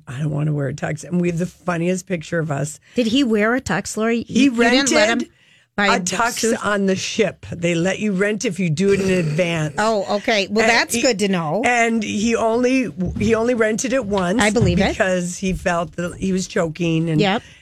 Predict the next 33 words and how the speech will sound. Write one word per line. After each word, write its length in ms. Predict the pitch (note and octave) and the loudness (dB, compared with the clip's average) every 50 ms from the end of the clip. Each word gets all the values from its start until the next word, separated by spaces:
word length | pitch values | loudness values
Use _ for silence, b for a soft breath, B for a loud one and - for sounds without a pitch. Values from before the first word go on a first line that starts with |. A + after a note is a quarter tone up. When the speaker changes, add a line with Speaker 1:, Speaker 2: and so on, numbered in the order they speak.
| B - | B -6
Speaker 1:
everything 380 | - F3+ F3+ F#3+ - - F3+ E3+ | -4 -4 -2 -2 -2 -2 -2 -2
else. 220 | D#3+ D#3+ D#3+ D#3 | 0 -2 -2 -2
He's 240 | - A#3+ C4 A#3 - | -2 -4 -4 -4 -2
not 160 | C#4 C#4 C4+ | -2 -2 0
a 80 | A#3+ F#3 | 0 -2
suit 340 | - - - G#3 G#3 F#3+ C#3+ | -4 -6 -6 -4 -4 -4 -2
and 160 | D#3+ E3+ D#3+ | -4 -4 -4
tie 300 | G3 E3+ D#3 D3+ D#3 D#3 | -4 -4 -2 0 0 0
guy. 320 | D3+ E3 D#3 D3+ D#3 D#3 | 0 0 0 0 2 2
Speaker 2:
Sure. 300 | E3 E3 - G3+ G3 F3+ C#3 B B B - - | 2 2 2 2 0 -2 -4 B B B -4 -2
Speaker 1:
And 180 | G#3 G#3+ G#3 | -2 0 2
now 240 | G#3 G#3 G3+ G3+ G#3 | 2 2 2 0 2
the 140 | G3 G3+ - | 0 0 -2
cruises 800 | - - - F#3 F3+ F3+ D#3+ E3 F3+ F3 F3 E3+ F3 - - b b b b b b b b | -2 -4 -2 0 0 0 0 0 0 0 0 -2 -4 -6 -12 b b b b b b b b
Speaker 2:
Have 140 | A3 G#3+ | 0 2
they 160 | G#3+ C4 B3+ A#3+ | 4 4 4 4
relaxed 460 | B3 B3 A3 G#3 F#3 G3 - - - - | 2 4 4 4 4 4 2 2 2 2
it 40 | |
a 20 | A#3 | 4
Speaker 1:
they've 140 | A#3+ A3+ A3 | 4 4 4
Speaker 2:
little 140 | G#3+ F3+ | 4 4
bit? 80 | F#3+ G#3+ G#3+ G#3+ G#3 | 4 4 4 4 2
Speaker 1:
really, 320 | F#3+ F#3+ G3 G3 F3+ F3+ | 2 0 0 -2 -2 -2
I 120 | G3 A#3+ B3 | -2 -2 0
mean, 200 | B3+ B3+ B3 B3+ | 0 0 0 0
yes, 280 | B3+ A#3+ G3+ F#3+ D#3+ G#3 | 0 0 0 -2 -2 -2
they 160 | A3 G#3+ A#3 | 0 0 0
have 260 | A3 G3+ F#3+ F#3+ E3+ | 0 0 -2 -2 -2
the 80 | G3+ F#3 | -2 -2
nice 380 | F3+ F3 F3+ F3+ F3+ - - | 0 0 0 -2 -2 -2 -2
restaurants 500 | F3+ E3+ E3+ - - F3+ E3+ G3+ G3+ F#3+ | -2 -2 -2 -2 -2 0 2 2 4 4
Speaker 2:
Mm-hmm. 100 | F#3 G3+ G3 | 4 4 4
Speaker 1:
where 280 | G3 G3 G3 G3+ F#3+ | 4 4 4 2 0